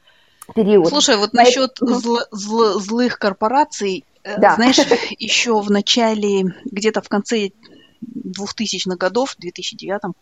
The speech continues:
Speaker 2: помню, у меня подруга, она жила в, м, в Шотландии. И там у нее были знакомые, которые занимались, а, проектом. И это было оч-,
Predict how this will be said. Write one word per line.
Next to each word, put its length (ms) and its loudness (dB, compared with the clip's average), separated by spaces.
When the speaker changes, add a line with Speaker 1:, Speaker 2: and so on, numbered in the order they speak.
Speaker 2:
помню, 280 -8
у 80 -6
меня 140 -4
подруга, 400 -4
она 160 -4
жила 400 -4
в, 180 -10
м, 920 -8
в 40 -14
Шотландии. 540 -4
И 60 -14
там 280 2
у 40 6
нее 160 4
были 240 -4
знакомые, 480 0
которые 340 -6
занимались, 800 -4
а, 240 -8
проектом. 600 -6
И 60 -8
это 120 -2
было 200 2
оч-, 140 -10